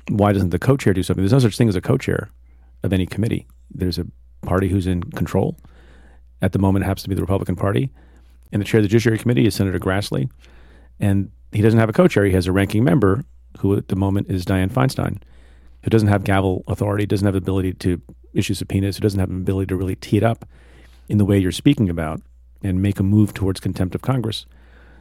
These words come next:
So it's one of those things where in administrations of both parties,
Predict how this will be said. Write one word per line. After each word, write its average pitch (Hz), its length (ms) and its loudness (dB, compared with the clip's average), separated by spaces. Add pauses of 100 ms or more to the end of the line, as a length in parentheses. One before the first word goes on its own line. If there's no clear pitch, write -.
So 120 180 4
it's 120 120 2
one 139 100 8
of 156 60 8
those 139 140 4
things 120 220 4
where 101 300 4 (280)
in 101 340 0
administrations 117 600 4
of 95 100 -2
both 107 220 4
parties, 127 440 0